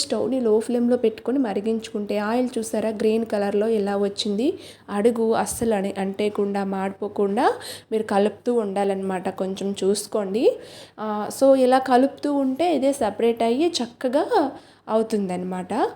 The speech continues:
దాన్ని కిందకి దించేసుకొని ఇప్పుడు ఒక బౌల్లోకి చల్లారాక వడకట్టేసుకోవాలి. చూసారా అంత గ్రీన్ కలర్లో ఆయిల్ వచ్చేసింది కదా. So ఈ కొబ్బరి నూనె ఇంకా ఈ మందారం పేస్టు ఇవన్నీ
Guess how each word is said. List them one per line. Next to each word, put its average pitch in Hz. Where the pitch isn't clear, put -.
దాన్ని 240
కిందకి 262
దించేసుకొని 247
ఇప్పుడు 247
ఒక 247
బౌల్లోకి 226
చల్లారాక 214
వడకట్టేసుకోవాలి. 202
చూసారా 247
అంత 226
గ్రీన్ 233
కలర్లో 226
ఆయిల్ 214
వచ్చేసింది 208
కదా. 214
So 254
ఈ -
కొబ్బరి 240
నూనె 233
ఇంకా 208
ఈ 226
మందారం 240
పేస్టు 214
ఇవన్నీ 214